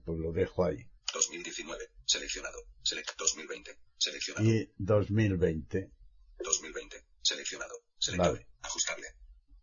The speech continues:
Speaker 1: Ahora me voy arriba.
Speaker 2: Detalles. Botón at-, detalles. Botón atrás. Detalles. Detalles. Encabezamiento.
Speaker 1: Vale. Friseamos a la derecha.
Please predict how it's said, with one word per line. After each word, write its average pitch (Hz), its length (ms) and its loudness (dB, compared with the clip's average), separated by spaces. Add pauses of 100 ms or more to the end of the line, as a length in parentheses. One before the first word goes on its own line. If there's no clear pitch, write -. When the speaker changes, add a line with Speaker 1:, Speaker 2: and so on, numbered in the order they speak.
(640)
Speaker 1:
Ahora 101 240 4
me 98 160 4
voy 101 200 6
arriba. 104 760 10
Speaker 2:
Detalles. - 500 -4 (160)
Botón - 220 -6
at-, - 80 -8 (180)
detalles. - 500 -4 (140)
Botón - 240 -6
atrás. - 380 -2 (180)
Detalles. - 440 -2 (960)
Detalles. - 500 -4 (140)
Encabezamiento. - 680 -6 (680)
Speaker 1:
Vale. 101 360 2
Friseamos 95 600 2
a 101 60 6
la 107 120 6
derecha. 135 440 8